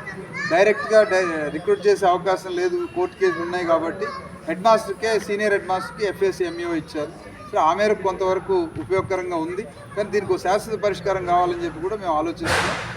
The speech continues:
సో ప్రభుత్వంతో కొంచెం ఇప్పుడు యాక్సెస్ ఉంది, చర్చలు జరపడానికి అధికారుల దగ్గరికి కానీ మంత్రుల దగ్గరికి కానీ పోయి చర్చలు జరపడానికి ఒక అవకాశం ఉంది. గత ప్రభుత్వంలో అది లేకుండా. కాబట్టి ఆ అవకాశాన్ని వినియోగించుకొని ఇప్పుడు మేము వేచి చూస్తూ ఉన్నాం. ప్రభుత్వంతో చర్చలు జరపడానికి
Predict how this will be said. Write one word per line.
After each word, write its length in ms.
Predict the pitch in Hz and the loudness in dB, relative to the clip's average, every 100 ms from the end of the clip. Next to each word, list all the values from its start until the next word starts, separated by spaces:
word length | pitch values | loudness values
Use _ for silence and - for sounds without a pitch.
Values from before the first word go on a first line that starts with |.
| - - | -8 -8
సో 60 | 339 | -6
ప్రభుత్వంతో 720 | - 339 359 208 - 415 190 185 - - - - - - - | -4 -4 0 0 4 6 6 2 -12 -18 -18 -14 -12 -8 -2
కొంచెం 320 | 190 - 214 | -2 2 2
ఇప్పుడు 200 | 202 180 | 4 4
యాక్సెస్ 380 | 185 - 214 196 | 4 4 -4 -4
ఉంది, 160 | 190 | -4
చర్చలు 400 | 370 - - 202 | -2 -4 0 2
జరపడానికి 480 | 381 370 339 359 339 | 4 2 0 -2 0
అధికారుల 380 | 330 349 370 349 | 0 2 0 0
దగ్గరికి 280 | 349 320 320 | -2 -2 -4
కానీ 140 | 349 | -4
మంత్రుల 320 | 339 330 359 | -2 -2 -2
దగ్గరికి 280 | 349 339 320 | -2 -2 -2
కానీ 220 | 330 330 | -4 -4
పోయి 180 | 330 359 349 | -2 -2 -2
చర్చలు 260 | 330 - 349 | -8 -4 -2
జరపడానికి 440 | 330 311 - 180 | -2 -4 -8 -6
ఒక 120 | 160 | -4
అవకాశం 440 | 147 170 196 185 156 | 0 2 2 0 -2
ఉంది. 140 | 147 | -8
గత 440 | 135 - 160 156 151 | -8 -8 -4 -4 0
ప్రభుత్వంలో 360 | 185 185 370 | -2 -2 -4
అది 80 | 165 | -2
లేకుండా. 400 | 170 180 156 - - - - - - | -2 -2 -4 -10 -10 -10 -10 -12 -2
కాబట్టి 220 | 214 208 | 0 0
ఆ 300 | 139 151 180 | 4 8 10
అవకాశాన్ని 540 | 185 208 233 233 220 | 10 8 6 6 2
వినియోగించుకొని 680 | 202 214 202 196 - 208 220 | 2 2 2 0 -4 -4 -2
ఇప్పుడు 160 | 208 | -4
మేము 200 | 185 185 | -4 -2
వేచి 320 | 311 202 - 392 | 2 2 2 -2
చూస్తూ 240 | - 381 | 0 0
ఉన్నాం. 300 | - 277 - - - | 0 -2 -12 -10 -6
ప్రభుత్వంతో 480 | 165 - 381 262 | -4 -2 -4 -2
చర్చలు 360 | - 359 - 370 | -2 -2 -2 0
జరపడానికి 600 | 349 349 349 339 - 370 | 0 0 -2 -2 -2 -8